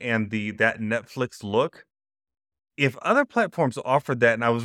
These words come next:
I've been really surprised 'cause I've been looking at a lot of other platforms to see if they offer that kind of style, and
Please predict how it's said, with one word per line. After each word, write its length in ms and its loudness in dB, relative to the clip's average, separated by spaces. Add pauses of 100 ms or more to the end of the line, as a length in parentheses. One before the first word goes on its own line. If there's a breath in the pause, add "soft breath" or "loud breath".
(120)
I've 180 2
been 160 -2
really 180 2
surprised 500 0
'cause 140 -4
I've 140 4
been 160 2
looking 300 -4
at 80 0
a 20 0
lot 220 2
of 100 -2
other 120 0
platforms 600 -4
to 100 -14
see 300 -8
if 120 -6
they 160 0 (120)
offer 600 -2 (300)
that 400 2
kind 340 -4
of 100 -10
style, 720 0 (380)
and 360 2